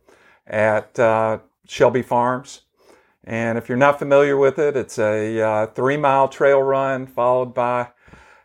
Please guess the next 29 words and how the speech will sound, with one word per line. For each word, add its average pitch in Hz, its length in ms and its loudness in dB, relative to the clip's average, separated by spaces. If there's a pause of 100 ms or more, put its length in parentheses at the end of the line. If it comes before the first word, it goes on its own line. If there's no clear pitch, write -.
a 110 420 0
six-mile 156 920 2 (440)
bike, 139 500 0
mountain 151 300 -2
bike 147 360 2
on 123 240 -6
the 113 80 -8
Tour 135 240 -6
de 131 60 -6
Wolf 131 260 -4
Trail 131 580 -2 (140)
and 107 480 -12
another 120 420 -6
one-mile 110 520 -10
run. 101 260 -12
So 117 160 -10
it's - 140 -16 (520)
a 117 60 -16
great 156 360 4
race 147 440 2
if, - 320 -12
um, 113 380 -4 (600)
if 104 260 -12
you 117 220 -8
enjoy 139 340 0
trail 151 300 4
running, 151 400 -2
if 143 160 -10
you 120 300 -10